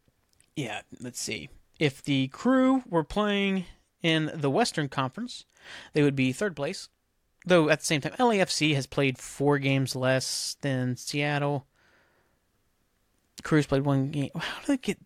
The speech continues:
how's, oh, that's right. They, don't they have the con-, I don't know. I don't understand how they get this fucking, like, uneven with their schedule.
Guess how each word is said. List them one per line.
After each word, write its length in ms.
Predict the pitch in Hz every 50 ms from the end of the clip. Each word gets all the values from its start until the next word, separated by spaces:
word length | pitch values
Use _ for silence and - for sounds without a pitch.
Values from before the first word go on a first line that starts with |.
| _ -
how's, 340 | 165 - - - 277 - - -
oh, 100 | - 156
that's 220 | 147 143 139 -
right. 100 | 143 131
They, 140 | - 147 135 - - _
don't 120 | - 214 214
they 60 | -
have 120 | 170 139
the 40 | 120
con-, 200 | - - - - -
I 140 | 147 143
don't 160 | - - - -
know. 200 | - - - - - - -
I 60 | -
don't 160 | 196 226 226 - -
understand 720 | 180 180 170 143 - - - - - - 73 - - - _ - - - - - - - - - - -
how 180 | - - -
they 120 | 202 208 190
get 300 | 175 - - 160 143 131
this 520 | 151 151 160 156 - - - - - - - _ -
fucking, 680 | - - - - 170 156 - - 147 143 139 135 131 - _ _ _ _ _ _ _ _ _ _ _ _ _ -
like, 360 | 165 139 131 131 131 - - _ _ _ _ _ _ _ _ _ _ _ _ _
uneven 460 | - 185 180 180 185 180 170 160 151 143
with 100 | 135 135
their 80 | 143
schedule. 560 | 123 - - - 165 143 139 139 - 95 -